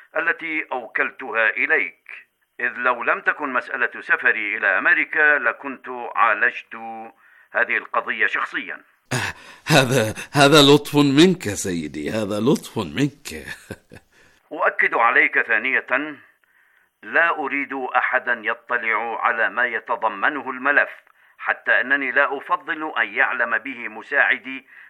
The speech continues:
Speaker 1: الذي ستعهد إليه مسؤولية رئاسة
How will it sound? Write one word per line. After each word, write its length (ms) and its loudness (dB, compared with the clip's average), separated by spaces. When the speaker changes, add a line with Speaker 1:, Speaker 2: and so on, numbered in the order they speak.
Speaker 1:
الذي 520 -4
ستعهد 720 -4
إليه 500 -6
مسؤولية 640 -10
رئاسة 480 -6